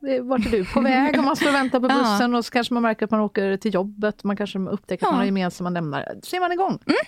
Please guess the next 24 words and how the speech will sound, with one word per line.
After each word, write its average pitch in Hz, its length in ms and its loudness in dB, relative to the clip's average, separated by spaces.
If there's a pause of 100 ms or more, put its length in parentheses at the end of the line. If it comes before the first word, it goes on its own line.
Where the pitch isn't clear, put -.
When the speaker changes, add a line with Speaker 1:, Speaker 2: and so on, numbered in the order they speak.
Speaker 1:
Ja. 226 280 2
Speaker 2:
Jättebra. 190 440 2
Vad 226 100 4
är 269 60 2
andra 262 240 2
steget 180 260 -2
då? - 60 4 (600)
Speaker 1:
A, 214 320 2 (100)
som 214 200 -4
är 190 120 -2
action 185 500 0
plan. 180 480 -2 (200)
Fundera 254 800 2
ut 277 320 0
sammanhang 190 720 0
där 190 100 0
du 175 200 -2
kan 180 280 -4
träffa - 580 -2
likasinnade 185 960 -2
och - 180 -6
sök - 520 -4
dig 165 200 -2
dit. - 440 -10